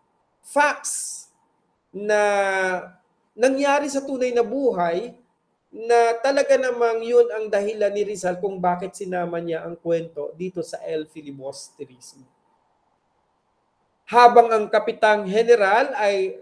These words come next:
nagligaliw sa Los Baños, ang mga estudyanteng Pilipino ay naghain ng isang kahilingan sa kanyang kamahalan upang magtatag ng isang akademiya ng wikang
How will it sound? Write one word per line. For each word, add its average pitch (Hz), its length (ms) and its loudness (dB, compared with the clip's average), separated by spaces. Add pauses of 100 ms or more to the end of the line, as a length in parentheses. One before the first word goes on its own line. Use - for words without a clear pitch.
nagligaliw 247 1200 0
sa 190 160 -4
Los 190 320 -6
Baños, 160 840 -6 (400)
ang 254 320 0
mga 247 500 -2
estudyanteng 240 880 -6
Pilipino 226 800 -6
ay 233 240 2
naghain 247 760 -10 (1200)
ng 226 240 -6
isang 262 720 -4
kahilingan 240 800 -4
sa 208 160 -14
kanyang 202 420 -4
kamahalan 240 800 -2 (400)
upang 247 480 -2
magtatag 214 640 -2
ng 180 240 -6
isang 156 320 -8 (240)
akademiya 202 880 -6
ng 170 320 -8
wikang 147 580 -8